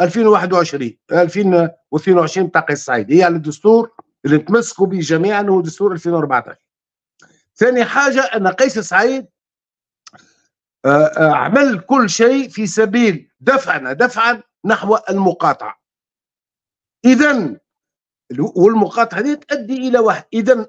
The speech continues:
أول شيء يلزم إذن الشعب هذا نجيبوه باش يقول كلمته على قيس سعيد، وبالتالي يلزم نشاركوا في الانتخابات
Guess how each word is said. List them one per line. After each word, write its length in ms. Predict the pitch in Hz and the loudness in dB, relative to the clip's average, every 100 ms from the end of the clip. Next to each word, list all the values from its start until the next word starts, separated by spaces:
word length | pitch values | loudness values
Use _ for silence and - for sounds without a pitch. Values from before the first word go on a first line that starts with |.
| - | -2
أول 320 | 339 311 240 | 2 2 2
شيء 320 | - 202 233 - - | -2 -2 -4 -10 -6
يلزم 380 | 269 233 202 | -6 -4 -4
إذن 480 | 214 214 185 208 240 - _ _ - | -4 -2 -2 -2 -4 -12 _ _ -2
الشعب 520 | 208 - 262 208 151 | 0 0 2 0 0
هذا 300 | 156 196 - - _ _ - | -4 -2 -4 -10 _ _ -6
نجيبوه 640 | 156 262 202 254 294 - _ _ _ | 0 2 4 4 4 0 _ _ _
باش 280 | - 220 214 | 2 2 2
يقول 360 | 190 - 233 185 | -6 -6 -4 -4
كلمته 640 | - 214 233 - 233 233 _ | -2 0 0 -2 -6 -8 _
على 160 | 180 190 | -2 -2
قيس 260 | - 180 | -4 -8
سعيد، 340 | 160 120 104 98 _ _ _ _ _ _ _ _ _ _ - | -10 -12 -14 -14 _ _ _ _ _ _ _ _ _ _ 0
وبالتالي 800 | 160 208 220 - 240 170 135 - | 0 2 0 2 2 2 -4 -12
يلزم 580 | 143 175 220 208 277 269 - _ _ _ | 0 0 0 -2 -6 -6 -12 _ _ _
نشاركوا 600 | 262 120 - 302 320 - | -4 -4 2 2 2 -2
في 100 | 202 | -6
الانتخابات 720 | 214 185 175 143 139 180 - | -6 -6 -8 -8 -6 -8 -12